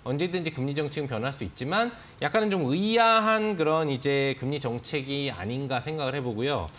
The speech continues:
그다음에 두 번째는 이제 구월에 에프오엠씨에 대해서 우리가 예측을 좀 해본다라고 했는데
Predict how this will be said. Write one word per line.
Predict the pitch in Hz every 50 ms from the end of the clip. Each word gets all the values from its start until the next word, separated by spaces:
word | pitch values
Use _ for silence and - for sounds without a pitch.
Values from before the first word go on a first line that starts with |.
| - - - - - - - - - - - -
그다음에 | 202 220 254 254 254 254 254 254 247 247 240 233 233
두 | - - 190
번째는 | 196 247 254 254 247 - 254 247 240 233 233 233 233 233 233 233 233 233 220 180
이제 | 147 165 165
구월에 | - - - 180 202 233 240 233 170 135
에프오엠씨에 | 139 139 - 233 226 226 226 220 208 - - - 214 208 202 185
대해서 | 190 185 180 185 170
우리가 | 143 151 151 151
예측을 | 123 127 123 - - - 180 175 160
좀 | 165 170 170
해본다라고 | 175 196 190 202 196 196 185 180 175 175 165 165 170
했는데 | 165 156 151 147 147 180 185 156 104 -